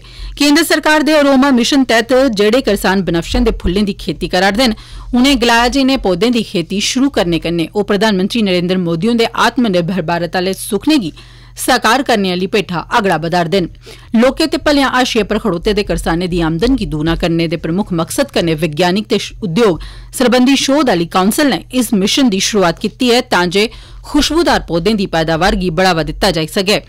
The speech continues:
एह्दे लेई करसानें गी तकनालोजी ते सरबंधी सहायता बी उपलब्ध करोआई जा'रदी ऐ।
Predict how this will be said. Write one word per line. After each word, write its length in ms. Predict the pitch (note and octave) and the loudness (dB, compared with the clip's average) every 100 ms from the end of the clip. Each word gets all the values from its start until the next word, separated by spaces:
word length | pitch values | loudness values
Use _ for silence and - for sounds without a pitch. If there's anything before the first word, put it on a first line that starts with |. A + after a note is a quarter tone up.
| - - - | -14 -14 0
एह्दे 240 | A3 G3+ | 2 4
लेई 140 | F#3 D#3+ | 0 0
करसानें 480 | E3+ - E3 E3+ E3 | -4 -2 0 0 0
गी 120 | C4+ | -2
तकनालोजी 640 | - E3+ F3 D#3+ E3 D#3 | -4 -2 0 0 0 -2
ते 140 | C#3+ G3 | -2 -2
सरबंधी 400 | F3 D#3 E3 F#3 | -2 -2 -2 -2
सहायता 320 | G#3+ F#3+ E3 | -2 -2 -2
बी 120 | D#3 | -2
उपलब्ध 360 | D#3+ G#3 G3 E3 | -6 -2 -2 -2
करोआई 320 | F3 D#3+ D#3 | -2 0 0
जा'रदी 380 | D#3+ D#3 D#3 F3+ | 0 -2 0 0
ऐ। 160 | F3+ | 0